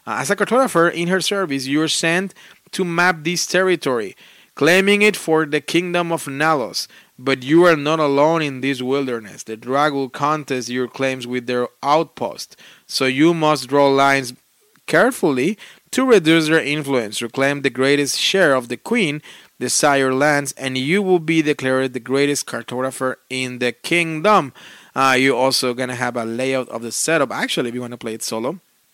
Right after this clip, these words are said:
that's more like the setup for the solo game.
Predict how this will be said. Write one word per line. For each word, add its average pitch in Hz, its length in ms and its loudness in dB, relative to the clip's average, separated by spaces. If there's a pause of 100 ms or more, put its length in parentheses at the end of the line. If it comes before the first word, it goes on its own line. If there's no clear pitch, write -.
(480)
that's 123 240 -2
more 117 180 -6
like 117 180 -6
the 113 60 -12
setup 113 300 -8
for 117 120 -14
the 117 60 -14
solo 113 280 -10
game. 196 240 -2